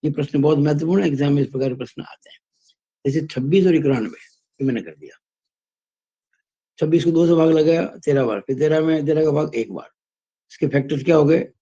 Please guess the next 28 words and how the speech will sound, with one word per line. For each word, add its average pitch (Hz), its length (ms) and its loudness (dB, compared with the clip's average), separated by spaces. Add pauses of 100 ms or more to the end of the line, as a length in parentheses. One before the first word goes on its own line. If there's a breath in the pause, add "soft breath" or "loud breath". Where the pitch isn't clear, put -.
(160)
दो 139 180 4 (240)
into 143 320 0
तेरह 170 340 0
into 123 260 -2
एक, 92 160 -4 (140)
यानी 135 200 2
दो 147 160 4
की 170 100 4
पावर 165 220 2
एक 165 180 2
into 160 280 2
तेरह 156 220 4
into, 156 240 2 (140)
तेरह 160 1160 2
की 165 120 2
पावर 180 400 4
एक। 104 200 -2 (1800)
यहाँ 147 460 0 (640)
इक्यानवे 175 500 4
में 175 140 4
आप 165 100 2
देखेंगे 175 440 2
सात 143 240 -2
का 165 100 2
भाग 151 180 2
जाएगा 120 340 -2
तेरह 120 280 -4
बार, 87 160 -10